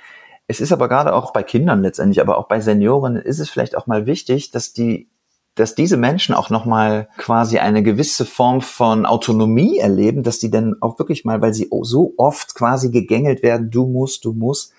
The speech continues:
dann auch wirklich mal selbst entscheiden können, „So, du fliegst jetzt raus.“ Und das nehmen wir dann entweder ins Spiel auf und gehen dann quasi im,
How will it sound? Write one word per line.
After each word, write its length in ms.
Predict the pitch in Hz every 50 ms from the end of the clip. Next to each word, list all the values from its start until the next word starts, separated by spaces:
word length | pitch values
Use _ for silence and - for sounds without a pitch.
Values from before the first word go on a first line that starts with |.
| _ _ _
dann 120 | - - -
auch 180 | - - 104
wirklich 260 | - - - 208 -
mal 140 | - 107 104
selbst 260 | 95 117 147 - -
entscheiden 460 | - - 98 - - - 143 156 147 -
können, 380 | - - 98 113 220 208 - _ _ _ _ _
„So, 180 | - 143 131 101
du 480 | 101 123 156 220 247 202 226 320 - -
fliegst 340 | - - 135 139 139 - -
jetzt 180 | 95 - -
raus.“ 460 | - 131 139 - - - - - _ _ _ _ _ _ - - - - _ -
Und 480 | - - 123 117 113 113 - - -
das 160 | 117 110 -
nehmen 240 | 127 135 165 170 156
wir 80 | 135 127
dann 160 | 127 123 113
entweder 340 | 123 131 123 139 123 123 101
ins 140 | 85 107 -
Spiel 320 | - - 127 127 120 107
auf 440 | - 104 107 127 175 - - - -
und 260 | - 127 120 107 -
gehen 240 | 123 127 143 147 131
dann 160 | 127 123 113
quasi 300 | - 123 123 117 113 117
im, 520 | - - 143 147 156 151 151 151 147 -